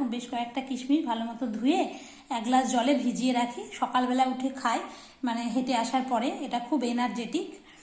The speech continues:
আর তার সাথে রয়েছে, উম, দুটো আমন্ড আর খেজুর আর কয়েকটা বাদাম। এই হলো আমার সকালবেলা হেঁটে আসার পরের খাবার।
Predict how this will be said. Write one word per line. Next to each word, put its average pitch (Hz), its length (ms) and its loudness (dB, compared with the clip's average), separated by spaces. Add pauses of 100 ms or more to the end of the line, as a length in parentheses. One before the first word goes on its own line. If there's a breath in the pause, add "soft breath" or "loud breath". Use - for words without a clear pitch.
(240 loud breath)
আর 220 340 0
তার 226 140 2
সাথে 254 340 -2
রয়েছে, 247 520 0
উম, 226 400 2
দুটো 220 200 -2
আমন্ড 240 440 2
আর 202 280 0 (200)
খেজুর 254 340 0
আর 220 200 -2
কয়েকটা 220 340 -2
বাদাম। 175 500 -2 (500 soft breath)
এই 254 180 6
হলো 254 220 6
আমার 294 300 4 (180)
সকালবেলা 233 680 -2 (500 loud breath)
হেঁটে 247 240 2
আসার 226 340 0
পরের 269 240 0
খাবার। 190 340 -2